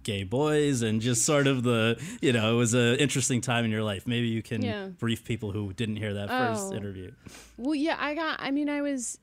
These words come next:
Speaker 2: I got really, really interested in theater in high school. I mean, I was interested in theater before. I actually spent a lot of time going to Oregon Shakespeare Festival with my family,
Speaker 1: Yeah.
Speaker 2: and we would do,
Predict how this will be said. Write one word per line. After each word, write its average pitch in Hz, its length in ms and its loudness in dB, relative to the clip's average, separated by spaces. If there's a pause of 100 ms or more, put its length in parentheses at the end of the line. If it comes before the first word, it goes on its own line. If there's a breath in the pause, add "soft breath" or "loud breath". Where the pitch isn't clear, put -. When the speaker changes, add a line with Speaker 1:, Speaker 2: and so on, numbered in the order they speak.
(180)
Speaker 2:
I 269 140 -4
got 285 180 -2
really, 240 320 -2
really 208 340 -2
interested 190 480 -8
in 185 160 -8
theater 180 600 -8
in 190 160 -8
high 185 200 -8
school. 185 340 -8
I 247 100 0
mean, 269 120 2
I 285 100 0
was 285 140 0
interested 294 420 -4
in 240 120 -4
theater 220 280 -2
before. 202 360 -4
I 185 80 -2
actually 220 300 -2
spent 247 180 -4
a 226 60 -2
lot 214 140 -2
of 196 120 -6
time 202 500 -4
going 202 300 -4
to 185 480 -2 (840 soft breath)
Oregon 214 380 -2
Shakespeare 226 760 -4
Festival 240 500 -6
with 247 140 -6
my 226 140 -8
family, 247 560 -4
Speaker 1:
Yeah. 202 100 -6
Speaker 2:
and 208 160 -6
we 220 140 -2
would 220 160 -2
do, 202 640 -4